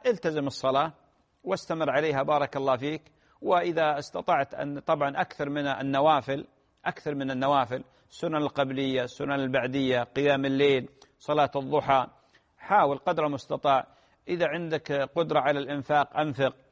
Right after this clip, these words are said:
أكثر من الاستغفار، بر والديك، بر أحد من أرحامك الموجودين. آه، مسألة الصيام،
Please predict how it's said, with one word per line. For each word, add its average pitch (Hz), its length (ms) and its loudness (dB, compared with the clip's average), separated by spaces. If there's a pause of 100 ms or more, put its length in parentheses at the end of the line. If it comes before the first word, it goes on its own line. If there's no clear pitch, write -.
(280)
أكثر 170 440 -4
من 160 80 -6
الاستغفار، 139 800 0
بر 175 220 -2
والديك، 143 680 2
بر 185 280 0
أحد 165 240 -2
من 151 160 -6
أرحامك 147 520 -2
الموجودين. 143 760 0 (520)
آه، 170 160 -2
مسألة 185 480 -2
الصيام، 170 540 0